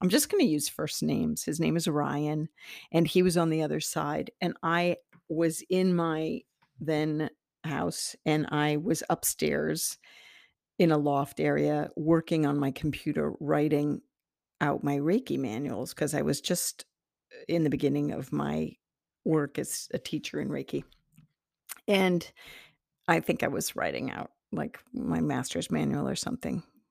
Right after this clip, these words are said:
Doesn't matter. <laughs> Look at me get lost in the details. And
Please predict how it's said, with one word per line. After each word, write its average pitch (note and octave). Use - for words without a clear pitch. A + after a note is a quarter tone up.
Doesn't -
matter. -
<laughs> -
Look B3
at G3+
me A#3
get G#3+
lost E3+
in G#3+
the G#3
details. F3+
And G#3